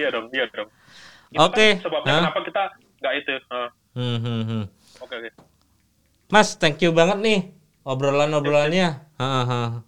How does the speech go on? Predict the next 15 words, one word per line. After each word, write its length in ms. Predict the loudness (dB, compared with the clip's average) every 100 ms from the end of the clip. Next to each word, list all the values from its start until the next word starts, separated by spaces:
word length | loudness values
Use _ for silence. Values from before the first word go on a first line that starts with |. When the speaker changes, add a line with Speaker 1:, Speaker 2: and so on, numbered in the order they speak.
| _ -2
Speaker 2:
Harusnya 240 | 0 2
ke 100 | 0 0
studio 400 | 2 6 8 8
kan, 240 | 6 4
kita 160 | -2 0
makan 480 | 2 0 -2 -6
dimsum 420 | -6 -4 -2 -2 -2
ini. 320 | -4 -4 -6 -12 -20 _ _
Udah 100 | -8
dibeliin 480 | -6 -4 -2 0 -2
malah 240 | -2 0 2
nggak 140 | 4
Speaker 1:
Waduh. 100 | 4 4
Speaker 2:
dateng. 220 | 2 0 -2 -4 -8 -14 _ _ -14
Speaker 1:
Ada 200 | -8